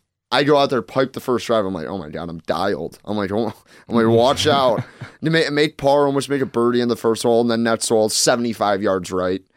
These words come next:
Speaker 1: Can't get the ball off the ground on, like, uh, my, with my irons.
Speaker 2: Yeah.
Speaker 1: Hitting all Healy shot. I'm just, like, furious. So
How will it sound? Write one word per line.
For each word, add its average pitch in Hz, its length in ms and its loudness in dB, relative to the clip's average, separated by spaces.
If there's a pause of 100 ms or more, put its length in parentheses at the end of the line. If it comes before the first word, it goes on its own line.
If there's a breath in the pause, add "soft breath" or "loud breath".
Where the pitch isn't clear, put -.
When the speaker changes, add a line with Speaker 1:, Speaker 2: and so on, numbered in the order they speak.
(200)
Speaker 1:
Can't 131 280 0
get 127 100 -2
the 117 80 -4
ball 113 300 4
off 107 180 2
the - 80 -8
ground 95 560 -4
on, 101 160 -6
like, 98 220 -4
uh, 101 180 -2
my, 101 220 -6
with 110 240 -6
my 107 160 -2
irons. 104 440 -2
Speaker 2:
Yeah. 113 360 2
Speaker 1:
Hitting 156 260 0
all 143 280 4
Healy 131 520 0
shot. 113 380 2
I'm 135 120 -2
just, 135 200 0
like, 123 160 0
furious. 101 560 0
So 101 240 2